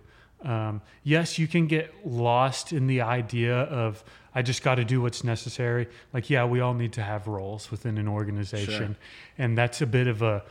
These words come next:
Speaker 1: startup mindset of, you know, we all just do what it takes. But somebody having the mindset of, "I do what it takes," is,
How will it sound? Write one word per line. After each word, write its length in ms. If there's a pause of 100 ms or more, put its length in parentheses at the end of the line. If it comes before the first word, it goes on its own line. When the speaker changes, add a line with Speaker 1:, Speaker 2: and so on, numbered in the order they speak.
(180)
Speaker 1:
startup 540
mindset 580
of, 220
you 100
know, 140
we 140
all 160
just 200
do 140
what 160
it 120
takes. 460 (460)
But 340
somebody 460
having 680 (520)
the 140
mindset 800
of, 380
"I 220
do 240
what 180
it 160
takes," 580 (500)
is, 540